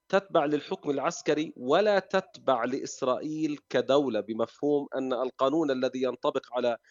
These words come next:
المدن في الداخل ينطبق على هذه المستوطنات. هذا الموضوع بات مرفوض بالنسبة لليمين المتطرف، وحتى جزء كبير من الليكود وليبرمان وغيرهم، ويطالبون بفرض السيادة الإسرائيلية على هذه المناطق، بمعنى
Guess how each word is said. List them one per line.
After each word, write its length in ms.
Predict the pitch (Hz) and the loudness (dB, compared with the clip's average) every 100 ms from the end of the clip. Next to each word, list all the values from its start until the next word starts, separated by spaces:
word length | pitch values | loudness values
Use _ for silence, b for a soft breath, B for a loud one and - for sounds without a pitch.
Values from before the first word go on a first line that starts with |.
| b _ | b _
المدن 380 | 139 143 156 151 | 2 4 4 2
في 120 | 139 | 0
الداخل 460 | 139 135 147 135 135 | -2 0 0 0 0
ينطبق 420 | 147 139 127 123 | 0 -2 -6 -4
على 160 | 127 123 | -2 0
هذه 420 | 131 123 120 117 | 0 0 -2 -4
المستوطنات. 840 | 117 110 - 101 95 95 113 - b b b - | -6 -8 -4 -4 -2 -4 -4 -6 b b b 2
هذا 320 | 196 208 208 | 4 4 0
الموضوع 440 | 202 196 196 196 | 0 0 0 -2
بات 280 | 165 190 190 | -2 -4 -2
مرفوض 460 | 175 151 - 190 127 | -4 -6 -6 -8 -6
بالنسبة 400 | 135 147 - 135 | -6 -6 -4 -4
لليمين 600 | 127 120 127 139 135 - | -2 0 0 2 0 -2
المتطرف، 800 | 123 123 117 117 131 123 123 143 | -4 -4 -4 -2 0 0 0 0
وحتى 360 | 151 151 175 156 | -4 -2 -2 -2
جزء 260 | 151 151 160 | -2 -4 -4
كبير 400 | - 143 151 139 | -2 2 2 0
من 160 | 131 135 123 | -4 -6 -8
الليكود 500 | 113 - 127 135 135 | -8 -8 -4 -4 -6
وليبرمان 800 | 107 110 113 135 143 135 131 123 | -4 0 2 2 2 2 0 0
وغيرهم، 680 | 117 110 127 123 107 113 135 B B B - | -2 0 0 -2 -4 -8 -8 B B B 2
ويطالبون 840 | 180 202 240 254 233 285 247 123 | 4 4 2 0 -4 -4 -4 -6
بفرض 460 | 127 - 214 202 | -6 -4 -4 -4
السيادة 500 | - - 143 147 151 | -12 -8 -2 0 0
الإسرائيلية 580 | 147 139 - 127 131 131 | -2 -6 -6 -6 -4 -2
على 180 | 123 120 | -2 -2
هذه 280 | 127 113 117 | -2 -4 -6
المناطق، 560 | 113 104 98 98 151 - - | -8 -6 -8 -8 -10 -12 -8
بمعنى 400 | 208 208 143 | 0 2 4